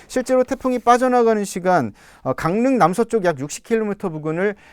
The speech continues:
내일 오전 아홉 시 면은 태풍이 지나갈 것으로 생각이 되고 있습니다. 지금 관측이 되고 있는 그림 함께 보고 계시는데요. 어, 팔월 이십사일 이십일 시, 내일 저녁 아홉 시 면은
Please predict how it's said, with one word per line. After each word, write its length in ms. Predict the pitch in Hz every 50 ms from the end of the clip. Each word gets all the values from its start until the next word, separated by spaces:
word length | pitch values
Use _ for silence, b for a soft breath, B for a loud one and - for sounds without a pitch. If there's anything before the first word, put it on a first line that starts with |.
| B
내일 360 | B 143 147 165 196 214 220 190
오전 340 | 139 151 147 - 180 180 175
아홉 300 | - 117 127 165 185 180
시 160 | - - -
면은 400 | 190 160 151 135 120 113 135 170 196 -
태풍이 440 | 214 - - 170 147 135 143 170 170
지나갈 580 | - - - 151 156 151 143 - - - 160
것으로 480 | 160 - 180 170 - 151 127 117 110 107
생각이 340 | - - 160 147 131 120 113
되고 180 | - 131 117
있습니다. 240 | 113 107 - 110 104
지금 220 | 104 - 156 160 B B B B
관측이 380 | - 165 160 - - 196 180
되고 200 | - 151 143 156
있는 260 | 147 143 143 139 135 135 _ _
그림 420 | - 196 196 185 180 175 165 147
함께 240 | 156 180 175 - 160
보고 240 | 135 139 139 127 120
계시는데요. 600 | 127 113 - 123 120 113 117 131 156 170 160 143 B B B B B B B B
어, 380 | B 139 135 139 139 139 139 131
팔월 300 | - - 240 226 233 214
이십사일 500 | 175 165 - 190 - - 170 165 170 165
이십일 600 | 160 151 170 180 - 208 170 - - 165 170 196 185
시, 420 | - - - 127 120 110 98 95 -
내일 360 | 151 160 180 196 202 196 165
저녁 320 | - 156 147 151 156 135
아홉 240 | 113 120 131 135 131
시 120 | - -
면은 300 | 131 123 123 143 180 202